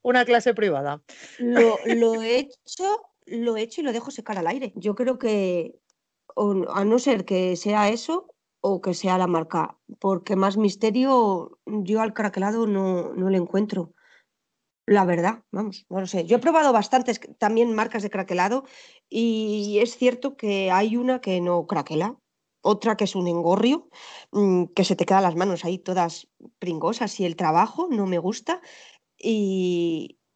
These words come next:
Speaker 2: y he encontrado estas dos que ya te digo que me encantan. Me gustan un montón.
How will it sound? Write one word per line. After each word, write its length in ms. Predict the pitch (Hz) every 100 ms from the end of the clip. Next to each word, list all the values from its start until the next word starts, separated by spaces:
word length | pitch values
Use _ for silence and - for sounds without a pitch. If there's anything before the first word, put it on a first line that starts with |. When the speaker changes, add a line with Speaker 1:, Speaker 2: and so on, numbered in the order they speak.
| _ _
Speaker 2:
y 220 | - 202 180
he 40 |
encontrado 560 | 180 208 202 208 190 190
estas 300 | 190 180 170
dos 160 | 240
que 180 | 233 208
ya 200 | 196 170
te 280 | 160 170 180 185
digo 380 | 214 320 - _ _ _
que 120 | - 175
me 80 |
encantan. 600 | 165 165 156 147 185 185 - _ _ _ _
Me 160 | 196 208
gustan 420 | 208 233 262 240
un 100 | 190
montón. 480 | 170 156 180 165